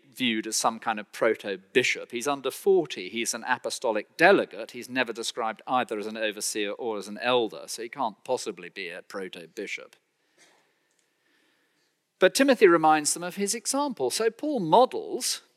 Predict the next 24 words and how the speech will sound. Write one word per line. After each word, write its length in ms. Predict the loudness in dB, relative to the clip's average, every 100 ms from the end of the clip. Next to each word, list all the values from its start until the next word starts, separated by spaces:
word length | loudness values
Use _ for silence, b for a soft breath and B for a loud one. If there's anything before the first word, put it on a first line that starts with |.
| _ _ _ _ _ _ _ _ _ _ _ _ _ _ _ _ _ _ _ _ _
and 120 | 4
at 60 | 6
the 60 | 6
same 240 | 6 2
time, 260 | -2 -6 0
Paul 220 | 2 6
has 160 | 6 6
a 60 |
relationship 760 | 6 8 6 6 -2 -4 -4 6
with 260 | 6 6
them. 300 | 0 -2 -2
He 400 | -4 -2 0 0
loves 500 | 0 4 6 4 -4
them. 380 | -8 -8 -8 -10 -12 _ _ _
"I 140 | 4 4
became 400 | 4 2 0 4
your 160 | 2
father 440 | 2 2 2 0 -4
in 100 | -6
Christ." 460 | -4 -2 0 -2
He's 160 | -4 -2
their 120 | -2
spiritual 580 | 0 2 2 0 -6 -14
father, 600 | -10 -2 2 2 0